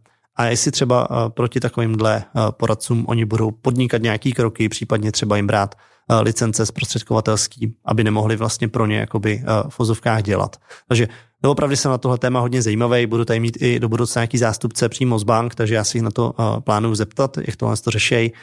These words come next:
Bohužel prostě je to téma, o kterém se jako dost mluví, ale zatím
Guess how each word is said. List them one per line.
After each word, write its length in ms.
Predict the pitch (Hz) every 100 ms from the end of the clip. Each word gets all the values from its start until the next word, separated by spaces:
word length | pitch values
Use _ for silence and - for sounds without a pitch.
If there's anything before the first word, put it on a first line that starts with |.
| - _ -
Bohužel 280 | 110 113 104
prostě 280 | - -
je 60 | 110
to 100 | 113
téma, 380 | - 107 104 101
o 100 | 107
kterém 240 | - 110
se 300 | - 113 98 - _ _ _ -
jako 220 | 120 107
dost 300 | 101 139 - - _
mluví, 480 | 110 117 120 113 117
ale 220 | 117 110
zatím 400 | 107 104 104 104